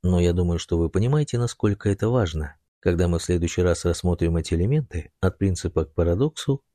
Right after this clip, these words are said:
вы увидите, в чём заключается ваша ответственность в плане следования за Иисусом и провозглашения этого послания другим.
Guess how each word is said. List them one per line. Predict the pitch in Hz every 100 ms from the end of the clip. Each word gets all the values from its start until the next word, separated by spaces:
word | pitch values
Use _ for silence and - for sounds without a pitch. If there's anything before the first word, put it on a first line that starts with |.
| _
вы | 92 107
увидите, | 123 147 98 -
в | 87
чём | - 92
заключается | 90 95 87 92 87 87
ваша | 85 -
ответственность | 82 120 139 - 107 104 -
в |
плане | - 95 92
следования | - 95 90 87 85
за | 82
Иисусом | 78 - 135 - 110 107 - _
и | -
провозглашения | 87 85 80 76 78 76 - 147 135 120 - _
этого | 90 - 82
послания | - 80 - 80 80
другим. | 78 82 78 76 73